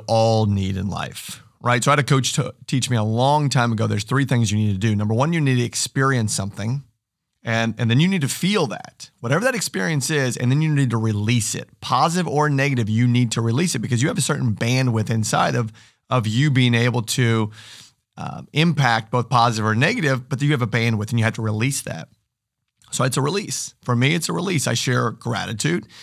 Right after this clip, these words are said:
I share wins. I share losses. Sometimes I'm just yelling at myself and I'm just releasing that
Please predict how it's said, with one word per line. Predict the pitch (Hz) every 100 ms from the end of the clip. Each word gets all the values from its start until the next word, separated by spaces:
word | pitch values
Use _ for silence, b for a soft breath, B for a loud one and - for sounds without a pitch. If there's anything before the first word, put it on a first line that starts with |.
| B
I | 123
share | 120 131 113
wins. | 104 98 98 143 185 - - B B
I | 123
share | 123 117
losses. | 92 80 92 - 180 240 - B
Sometimes | - 139 143 123
I'm | 117
just | 110
yelling | 101 110 117
at | 131 135
myself | 139 131 170 185
and | 139
I'm | 120
just | 117 104 104
releasing | 117 120 110 123 123 135 127
that | 110 104 143 -